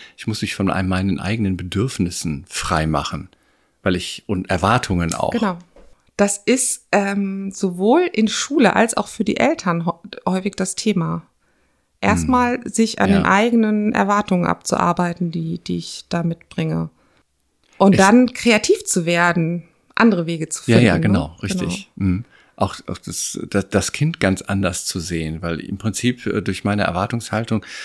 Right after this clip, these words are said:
Speaker 1: stecke ich das Kind ja in eine Schublade, weil ich es auch nicht anders gewöhnt bin, wie Kinder reagieren, und reagiert dieses Kind ja nun mal gar nicht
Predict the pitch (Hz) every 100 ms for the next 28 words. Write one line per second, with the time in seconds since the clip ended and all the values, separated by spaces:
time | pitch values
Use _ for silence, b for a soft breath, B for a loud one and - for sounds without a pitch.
0 | B B - 117 104 - 95 120 117 104
1 | 85 95 - - 101 71 73 76 80 85
2 | - - - 95 - 90 90 - 80 90
3 | 117 107 139 127 - 120 131 123 110 110
4 | 117 110 101 95 95 92 104 95 101 95
5 | - 110 - 87 85 87 104 113 90 76
6 | -